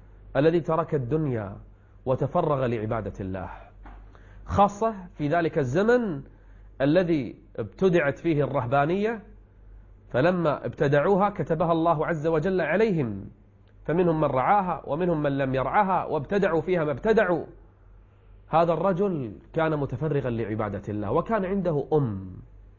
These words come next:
أمه ليست عنده إلا، ليست عندها إلا هذا الولد، وكانت إذا أرادت منه حاجة جاءت إليه تناديه وهو في الصومع ليلبي طلبها.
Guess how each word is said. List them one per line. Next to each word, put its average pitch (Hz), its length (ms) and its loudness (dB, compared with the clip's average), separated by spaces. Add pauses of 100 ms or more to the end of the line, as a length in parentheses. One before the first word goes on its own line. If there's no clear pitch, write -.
(600)
أمه 240 480 4 (220)
ليست 180 380 -2
عنده 156 400 -4
إلا، 139 200 -4
ليست 160 380 -2
عندها 156 420 -2
إلا 165 300 2
هذا 147 100 0
الولد، 110 400 -2 (1400)
وكانت 233 540 2 (600)
إذا 170 220 4
أرادت 175 460 2
منه 165 300 0
حاجة 175 540 -2 (600)
جاءت 139 500 0
إليه 175 440 0 (380)
تناديه 214 680 2
وهو 185 220 2
في 180 80 -6
الصومع 196 580 -2
ليلبي 160 520 0
طلبها. 104 720 -4